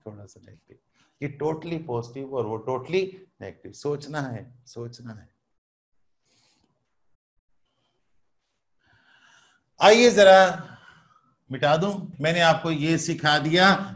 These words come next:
ये सिखा दिया है। आइए मैं आपको water molecule सिखाता हूं। Number three, H two O molecule।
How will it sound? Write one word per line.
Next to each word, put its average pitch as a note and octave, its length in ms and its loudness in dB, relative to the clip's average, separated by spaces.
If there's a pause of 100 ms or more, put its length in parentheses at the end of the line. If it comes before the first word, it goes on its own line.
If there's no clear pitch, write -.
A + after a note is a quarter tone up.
ये C#3+ 200 -4
सिखा C3+ 400 -2
दिया B2 240 -2
है। A#2+ 340 -8
आइए F#3 260 4
मैं F3+ 120 0
आपको E3 360 0
water C#3 360 0
molecule C3 520 -4
सिखाता A2+ 520 -6
हूं। G#2+ 280 -6 (320)
Number D#3 340 0 (100)
three, C3+ 160 -2 (540)
H D#3 400 -8 (160)
two D3+ 100 -6 (220)
O B2+ 120 -4 (1120)
molecule। A2 640 -8